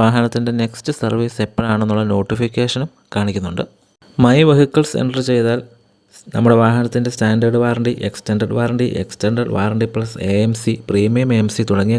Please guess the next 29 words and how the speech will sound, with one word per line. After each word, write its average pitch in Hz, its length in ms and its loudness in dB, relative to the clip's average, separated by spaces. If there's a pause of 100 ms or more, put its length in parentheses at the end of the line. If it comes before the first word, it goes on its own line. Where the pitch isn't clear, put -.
കാര്യങ്ങളുടെ - 1300 -2
ഡീറ്റെയിൽ 104 340 4
ആണ് 98 180 2
കാണിക്കുന്നത്. 95 440 0
അതിൻ്റെ 104 300 2
ഡേറ്റ്, 104 340 2 (240)
ആരംഭിക്കുന്ന 104 500 0
ഡേറ്റ്, 98 340 0
അവസാനിക്കുന്ന 101 500 0
ഡേറ്റ് 95 280 0
തുടങ്ങിയ 104 340 2
ഡീറ്റെയിൽസ് 98 460 0
ഏറ്റവും 107 280 0
മുകളിലുള്ള 104 400 2 (100)
കാർട്ട് 107 280 0
വീലിൽ 107 260 4
നിങ്ങൾക്ക് 101 280 -2
കാണാൻ 101 260 2
സാധിക്കും. 87 380 -2
നിങ്ങളുടെ 135 280 6
വാഹനത്തിൻ്റെ 131 600 0 (280)
ഓണേഴ്സ് 123 420 0
മാനുവൽ 127 340 0
നിങ്ങൾക്ക് 117 240 2
ഡൗൺലോഡ് 107 360 4
ചെയ്യാൻ 98 260 2
ഇവിടെ 95 180 0
നിന്ന്, 107 240 -2
അതുപോലെ 107 240 -2